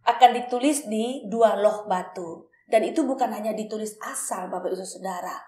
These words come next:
Lalu umpamanya Tuhan tulis lalu kirim gitu ke bangsa Israel, nggak ada prosesnya, dan proses ini menarik banget. Jadi Tuhan memerintahkan Musa untuk naik ke Gunung Sinai.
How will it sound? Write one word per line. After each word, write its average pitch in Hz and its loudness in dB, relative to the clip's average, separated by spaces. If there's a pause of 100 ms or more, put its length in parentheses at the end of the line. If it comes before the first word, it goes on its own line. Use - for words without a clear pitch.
(360)
Lalu 226 -2
umpamanya 208 -2
Tuhan 196 -6
tulis 220 -2
lalu 202 -4
kirim 208 -4
gitu 202 -4
ke 202 -2 (360)
bangsa 208 -2
Israel, 226 -2
nggak - -4
ada 262 0
prosesnya, 240 -2
dan 202 -4
proses 220 -8
ini 277 -2
menarik 196 -6
banget. 170 -10 (880)
Jadi 294 8 (640)
Tuhan 254 6
memerintahkan 233 4
Musa 214 0 (320)
untuk 254 2
naik 247 10
ke 233 4 (160)
Gunung 214 -2
Sinai. 185 -4